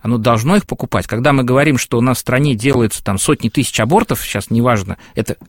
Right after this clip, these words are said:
колоссальное количество людей, которые убиваются, да, э, а перед государством стоит задача народосбережения, так надо просто этих детей,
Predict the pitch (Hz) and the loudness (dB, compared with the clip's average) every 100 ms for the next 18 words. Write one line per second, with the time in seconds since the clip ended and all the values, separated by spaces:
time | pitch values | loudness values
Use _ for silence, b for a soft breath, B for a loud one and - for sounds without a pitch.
0 | _ - 135 135 - 151 139 117 - 120 | _ 2 2 4 2 2 2 0 0 0
1 | 113 - 95 101 113 - - 110 - 113 | 0 -4 -6 -6 -6 -8 -6 -4 -4 -4
2 | 107 123 135 110 - - 95 143 185 B | 0 2 2 0 -2 -8 -4 -4 -4 B
3 | B B B B B - - - - 101 | B B B B B -12 -10 -8 -4 -2
4 | 101 101 - - 123 123 - - - 131 | -2 -4 -6 -2 2 2 0 -6 -2 0
5 | 127 131 143 147 - - 127 110 117 127 | 0 0 2 0 0 -4 -2 -2 0 0
6 | - 110 120 117 107 110 110 139 220 185 | 2 0 2 0 0 0 2 4 4 2
7 | 120 b b b - - 156 135 - 170 | 0 b b b -8 0 2 2 2 0
8 | - - 117 107 110 208 220 | 0 -2 -2 -4 -2 0 0